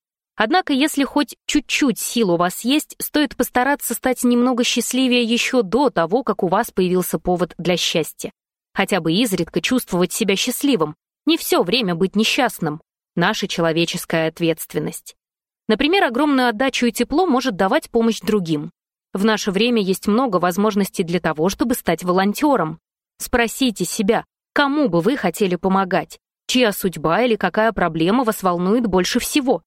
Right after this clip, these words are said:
Приносить еду и лекарства одиноким пожилым людям, пить с ними чай, выполнять простые бытовые дела, помогать в приюте для животных, благоустраивать заброшенные парки. Волонтерами в наши дни бывают не одни только молодые люди.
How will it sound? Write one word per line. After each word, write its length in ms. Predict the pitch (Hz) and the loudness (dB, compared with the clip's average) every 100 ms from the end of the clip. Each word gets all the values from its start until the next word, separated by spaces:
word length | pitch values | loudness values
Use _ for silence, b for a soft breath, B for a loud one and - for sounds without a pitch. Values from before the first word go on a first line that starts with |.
| _ _ _ _ _ | _ _ _ _ _
Приносить 520 | 240 240 226 254 - | 2 2 0 -2 0
еду 260 | 208 208 233 | 0 2 2
и 60 | |
лекарства 520 | 202 208 208 - 185 | 2 0 -2 -2 -2
одиноким 460 | 185 190 202 214 202 | 0 2 0 2 0
пожилым 400 | 190 185 202 190 | 2 2 2 2
людям, 460 | 202 320 240 165 - _ _ _ | 4 2 2 -2 -6 _ _ _
пить 180 | 233 - | -2 0
с 100 | - | 0
ними 200 | 202 185 | 2 0
чай, 400 | - 190 185 262 _ _ | 0 0 0 -2 _ _
выполнять 520 | - 220 247 302 339 - | 0 2 2 0 -2 -2
простые 400 | 196 - 262 226 | -4 0 0 0
бытовые 500 | 190 196 196 240 196 | 0 0 2 0 0
дела, 380 | 180 175 240 - _ _ _ | 0 2 0 -4 _ _ _
помогать 440 | 196 196 190 185 | 0 0 0 -2
в 80 | - | -4
приюте 400 | 180 185 208 196 | -2 0 0 -2
для 180 | 156 175 | -2 0
животных, 640 | 165 156 226 - 208 - - _ _ 190 | 0 2 0 2 -2 -2 -14 _ _ -2
благоустраивать 800 | 202 202 208 - 220 208 196 - | 0 0 0 0 0 0 -2 -2
заброшенные 720 | 196 180 196 214 - 185 170 | 0 2 0 0 0 0 0
парки. 460 | - 214 - - - _ _ _ _ | 0 -2 -2 -8 -10 _ _ _ _
Волонтерами 680 | 180 202 185 170 214 226 196 | 0 2 0 0 2 2 0
в 80 | 180 | 0
наши 300 | 185 - 196 | 0 0 0
дни 220 | 175 180 | 0 0
бывают 480 | 170 180 202 190 - | 2 2 0 -2 0
не 160 | 214 | 2
одни 320 | 180 160 165 208 | 2 0 -2 0
только 320 | 190 - 180 | -2 0 0
молодые 460 | 185 185 202 208 | 2 2 2 2
люди. 360 | 247 196 160 | 2 2 -2